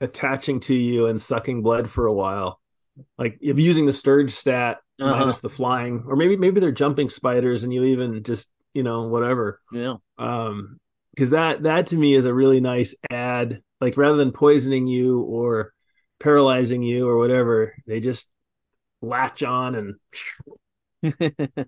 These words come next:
Speaker 1: suck you dry. Um,
Speaker 2: So then
Speaker 1: yeah,
Speaker 2: we get down
Speaker 1: so
Speaker 2: to the friendly encounters.
Speaker 1: Friendly encounters. So this doesn't quite answer the question, but it was something I was thinking of, um,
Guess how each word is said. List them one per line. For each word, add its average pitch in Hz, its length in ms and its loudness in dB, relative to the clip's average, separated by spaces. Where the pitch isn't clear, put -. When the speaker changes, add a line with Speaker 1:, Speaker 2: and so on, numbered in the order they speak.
Speaker 1:
suck - 180 -4
you 175 80 0
dry. 104 640 -2
Um, 117 720 0
Speaker 2:
So 120 80 -8
then 143 180 -2
Speaker 1:
yeah, 165 120 4
Speaker 2:
we 160 60 2
get 127 100 -10
down 165 280 2
Speaker 1:
so 151 60 -2
Speaker 2:
to 147 40 0
the 127 100 0
friendly 185 540 0
encounters. 113 640 -6
Speaker 1:
Friendly 180 300 0
encounters. 131 640 -4
So 185 460 2
this 190 280 6
doesn't 208 360 2
quite 180 320 2
answer 160 320 2
the 139 100 4
question, 143 560 0
but 127 120 2
it 127 40 2
was 131 160 0
something 156 300 -2
I 131 100 0
was 117 220 -4
thinking 139 340 -2
of, 117 400 -4
um, 110 460 -6